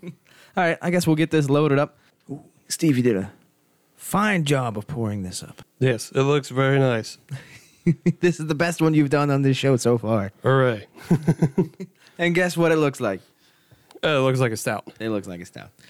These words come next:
Speaker 1: Although it's a little bit lighter than other stouts. It is not the abyss of others that we have had in the past.
Speaker 2: It is actually surprisingly, I'm not saying translucent, but you can see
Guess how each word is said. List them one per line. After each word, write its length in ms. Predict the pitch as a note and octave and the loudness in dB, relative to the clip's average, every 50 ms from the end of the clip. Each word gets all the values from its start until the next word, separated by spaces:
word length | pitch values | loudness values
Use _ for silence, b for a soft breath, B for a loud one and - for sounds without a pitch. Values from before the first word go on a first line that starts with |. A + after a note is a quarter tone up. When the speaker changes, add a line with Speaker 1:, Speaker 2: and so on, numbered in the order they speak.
| b b b b | b b b b
Speaker 1:
Although 340 | E3 F3+ G#3 G#3 G#3 G#3+ | 0 2 2 2 2 2
it's 560 | A3 A#3+ B3 C4+ C#4 D4+ D#4 D#4+ E4+ F4+ F4 F4+ | 2 2 4 4 4 4 2 2 2 2 0 0
a 40 | F4+ | 2
little 200 | F#4+ F#4 F4+ E4+ | 2 4 4 4
bit 120 | E4 D4 | 4 4
lighter 480 | C#4 C#4 C#4 C4+ B3 A#3+ A#3+ A3+ G#3 F#3 | 4 4 4 4 4 4 4 4 2 2
than 180 | E3+ E3+ E3+ | 2 4 4
other 220 | E3+ F3 E3 E3 D3+ | 4 2 2 2 0
stouts. 340 | - - D3 C#3 C#3+ C3+ C#3+ | -2 -2 0 0 0 0 0
It 100 | D3+ F3 | 2 2
is 140 | G3+ E3+ | 2 0
not 260 | D#3 E3 F3 - - C#3+ | 0 -2 -2 -2 -2 0
the 120 | C#3+ C#3 | 0 0
abyss 400 | A#2+ A2 C#3+ C#3+ C3 B2+ - C3 | 0 2 0 0 0 0 -2 -2
of 100 | B2 B2 | 0 0
others 280 | B2+ A#2+ A#2 A2+ A2+ A#2 | 0 0 0 -2 -4 -6
that 120 | G2+ G2 | -6 -4
we 80 | A2+ A2 | -2 -2
have 100 | G#2 G#2+ | -2 -2
had 120 | A2 G2+ | -4 -6
in 80 | F2+ F2+ | -6 -8
the 60 | F2 | -10
past. 360 | - G#2 F#2+ G2+ B2 - _ _ - | -10 -10 -8 -8 -10 -12 _ _ -2
Speaker 2:
It 180 | F3+ F#3 G#3 | 0 0 0
is 560 | A3+ A#3+ C4+ C4+ C4+ C4+ C4 B3 A#3 - - | 0 0 0 0 0 0 0 0 -2 -4 -4
actually 360 | F3+ F#3 G3+ G#3+ - - B3+ A#3 | -2 -2 -2 -2 -2 -2 -2 -2
surprisingly, 1200 | - - - - - - - A#2 A2+ A2 A2 A2+ A#2+ B2 C3+ D3+ D#3 D#3 D#3+ E3 F3 F3+ E3+ - _ - _ | -2 -6 -12 -8 -6 -2 0 2 2 2 2 2 0 2 2 2 2 2 2 2 4 2 2 0 _ -16 _
I'm 220 | - C3+ C3 C3 C3 | -2 0 2 4 4
not 160 | C#3 C#3+ - | 4 2 2
saying 180 | E3 F3 F3+ | 0 0 0
translucent, 880 | E3+ - F3+ F#3 F3+ E3+ F3+ F3 D#3 D3+ - - C#3 D3 E3+ F3+ C#3+ C3 | 2 2 2 2 2 4 4 4 4 2 2 2 2 2 2 0 -2 0
but 240 | C3 B2+ B2 B2 - - | 0 0 0 -2 -4 -6
you 140 | E3 C#3 C3 | -6 -6 -2
can 180 | - D3 C3+ B2+ | 0 2 2 2
see 480 | - - D3+ D3 D3+ D3+ D3 D3 C#3+ | 2 0 0 2 2 2 2 0 -2